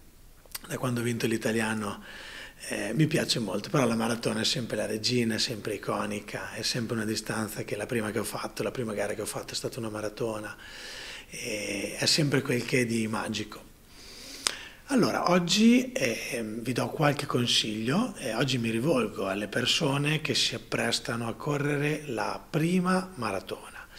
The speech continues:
Allora, secondo me, eh, facciamo una premessa, fino a una mezza maratona,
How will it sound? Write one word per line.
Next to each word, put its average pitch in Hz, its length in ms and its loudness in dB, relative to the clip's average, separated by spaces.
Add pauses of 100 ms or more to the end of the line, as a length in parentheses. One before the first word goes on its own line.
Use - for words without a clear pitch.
(560)
Allora, 107 320 -4
secondo 123 420 0
me, 143 480 0
eh, 117 160 -4
facciamo 120 240 -4
una 110 120 -4
premessa, 107 760 0 (480)
fino 131 300 -2
a 117 40 -2
una 113 140 0
mezza 113 280 0
maratona, 107 760 -2